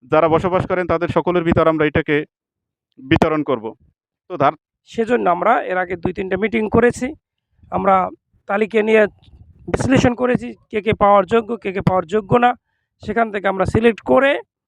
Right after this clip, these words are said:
Speaker 2: তালিকা আমরা সম্পন্ন করেছি। আজকে সকাল থেকে আমাদের টিম দুই মাঠে কাজ করেছে, তারা মাংস সংগ্রহ করেছে, এখানে আনার পরে প্যাকেটজাত করা হয়েছে।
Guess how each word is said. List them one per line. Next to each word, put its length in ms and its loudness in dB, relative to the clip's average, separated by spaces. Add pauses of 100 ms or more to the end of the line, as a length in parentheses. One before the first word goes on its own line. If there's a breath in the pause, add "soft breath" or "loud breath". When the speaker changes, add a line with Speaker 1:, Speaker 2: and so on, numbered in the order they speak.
(260)
Speaker 2:
তালিকা 360 -2
আমরা 160 -2
সম্পন্ন 420 -2
করেছি। 500 0
আজকে 300 -8
সকাল 280 0
থেকে 200 -4
আমাদের 300 0 (100)
টিম 260 0 (800)
দুই 220 0
মাঠে 280 0
কাজ 220 0
করেছে, 380 -4
তারা 440 -2
মাংস 340 -4
সংগ্রহ 360 2
করেছে, 360 0 (560)
এখানে 400 0 (340)
আনার 320 2
পরে 120 2
প্যাকেটজাত 520 -4
করা 180 2
হয়েছে। 400 0